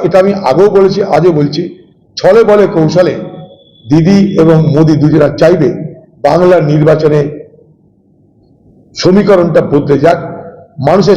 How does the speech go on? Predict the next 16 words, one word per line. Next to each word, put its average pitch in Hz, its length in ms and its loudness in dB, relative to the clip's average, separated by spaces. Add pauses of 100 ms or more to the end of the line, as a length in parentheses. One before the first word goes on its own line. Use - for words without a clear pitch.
চাওয়া 165 260 2
পাওয়া 151 260 0
নয়, 165 220 -2 (460)
আমাদের 185 240 2 (120)
চুরি 208 200 2
বাটপাড়ি 208 380 0
দুর্নীতির 185 400 -2
বিরুদ্ধে 151 300 0
নয়, 156 200 0 (580)
মানুষ 196 260 2
যেন 202 300 0
সাম্প্রদায়িক 175 640 -2
বিভাজনের 180 460 2
উপর 165 100 2
ভরসা 139 320 -4
করে 180 220 0